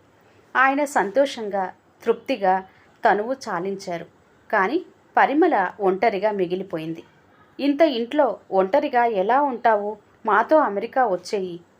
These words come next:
అని సురేష్, సుమిత్ర ఎంతగానో ప్రాధేయపడ్డారు. కానీ ఇల్లు వదిలి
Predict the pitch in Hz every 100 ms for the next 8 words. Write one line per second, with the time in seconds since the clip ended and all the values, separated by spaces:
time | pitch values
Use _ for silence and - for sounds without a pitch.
0 | - 202 269 339 - 202 226 277 - _
1 | - 214 208 233 226 202 190 - - _
2 | - 277 277 320 247 214 269 214 180 180
3 | 226 226 175 160 175 - _ _ _ _
4 | 208 196 233 349 - _ _ 220 240 349
5 | 330 208 208 196